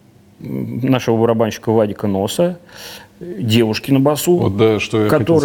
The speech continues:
Speaker 2: сказать, что
Speaker 1: чем,
Speaker 2: очень
Speaker 1: которая,
Speaker 2: нетипично,
Speaker 1: чем она
Speaker 2: да.
Speaker 1: занимается, я до сих пор не знаю, поскольку она человек достаточно скрытный. И,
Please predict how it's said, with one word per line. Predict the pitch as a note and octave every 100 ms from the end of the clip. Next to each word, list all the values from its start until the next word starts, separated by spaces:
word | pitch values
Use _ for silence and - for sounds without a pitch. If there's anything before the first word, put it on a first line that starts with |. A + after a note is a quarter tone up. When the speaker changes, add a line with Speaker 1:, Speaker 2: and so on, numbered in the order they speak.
| C#3
Speaker 2:
сказать, | A#2+
что | -
Speaker 1:
чем, | E3
Speaker 2:
очень | B2
Speaker 1:
которая, | C#3+ A2+ C3+
Speaker 2:
нетипично, | C#3 C3 G#2
Speaker 1:
чем | E3 C#3+
она | C#3
Speaker 2:
да. |
Speaker 1:
занимается, | B2 C#3 C3+ A#2+ A#2+
я | A#2+
до | A#2+
сих | -
пор | B2 A#2
не | A#2
знаю, | A#2+ A2+ A2 A2 - -
поскольку | A#2 A2+ G#2
она | A2+ G#2
человек | A#2 G#2+
достаточно | G#2+ G#2+ G#2+ - A2+
скрытный. | - A2+ G#2+ A2+ G#2+ - - - - - _ - -
И, | D#3+ D#3+ D#3+ A3 B3 A#3 G3 F3 E3 D#3